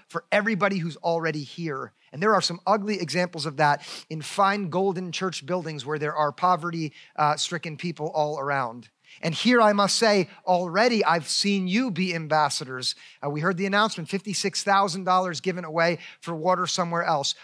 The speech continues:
Way to go. Keep it up. Anytime we begin to think about our resources as if they're just for us, like these lepers, we should say what we are doing is wrong. Here's a third thing, behaving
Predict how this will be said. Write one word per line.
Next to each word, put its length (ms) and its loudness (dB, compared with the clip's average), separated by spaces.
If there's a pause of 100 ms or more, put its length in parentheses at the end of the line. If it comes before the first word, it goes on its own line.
(120)
Way 260 4
to 80 4
go. 400 2 (220)
Keep 260 0
it 80 4
up. 300 4 (200)
Anytime 520 2
we 80 -2
begin 280 -4
to 60 -4
think 240 -8
about 380 0
our 360 6 (220)
resources 720 0
as 100 -10
if 100 -6
they're 120 -8
just 280 2
for 160 -2
us, 200 4
like 180 2
these 400 0 (420)
lepers, 400 4
we 60 0
should 160 -4
say 160 2
what 160 -2
we 140 0
are 80 2
doing 340 -2 (160)
is 200 -2
wrong. 240 2
Here's 200 4
a 60 0
third 280 2
thing, 240 -2 (220)
behaving 720 2